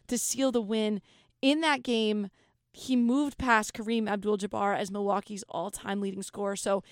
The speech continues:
if recency bias is anything, is any, it means anything to anyone voting, I think he has a shot, especially, let's say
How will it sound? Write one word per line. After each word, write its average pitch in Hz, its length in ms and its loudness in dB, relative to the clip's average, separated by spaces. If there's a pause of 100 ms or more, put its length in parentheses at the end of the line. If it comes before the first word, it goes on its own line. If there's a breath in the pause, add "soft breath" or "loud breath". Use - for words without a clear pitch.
(260 soft breath)
if 190 260 -2
recency 277 520 -2
bias 254 520 4
is 233 180 -4
anything, 226 840 -2 (100)
is 233 200 0
any, - 200 -4
it 240 60 -4
means 254 240 0
anything 240 400 -2
to 240 140 -2
anyone 214 340 -2
voting, 220 480 2 (480 soft breath)
I 220 140 6
think 240 180 0
he 233 160 -2
has 220 320 2
a - 100 -2
shot, 208 440 2
especially, 277 640 -2 (320 soft breath)
let's 240 320 0
say 262 520 2